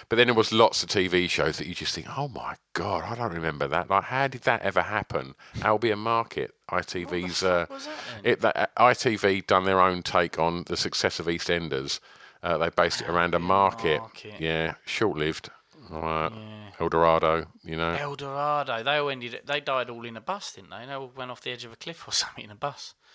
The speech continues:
Speaker 2: They were like, "This is bad now, let's just have 'em all die."
Speaker 1: Yeah.
Speaker 2: And they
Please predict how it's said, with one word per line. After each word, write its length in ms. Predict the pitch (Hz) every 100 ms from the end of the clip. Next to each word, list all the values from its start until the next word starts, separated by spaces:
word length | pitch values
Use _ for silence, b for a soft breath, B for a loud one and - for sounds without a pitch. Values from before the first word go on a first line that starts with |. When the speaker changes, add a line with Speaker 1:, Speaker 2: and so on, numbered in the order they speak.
| b b b
Speaker 2:
They 80 | 113
were 80 | 113
like, 160 | 113 -
"This 200 | 110 101
is 120 | 98
bad 360 | - 98 92 95
now, 180 | 95
let's 240 | 98 95 -
just 160 | 104
have 180 | 98 95
'em 60 | 101
all 100 | 95
die." 180 | 104 95
Speaker 1:
Yeah. 240 | 80 78
Speaker 2:
And 100 | 78
they 60 | -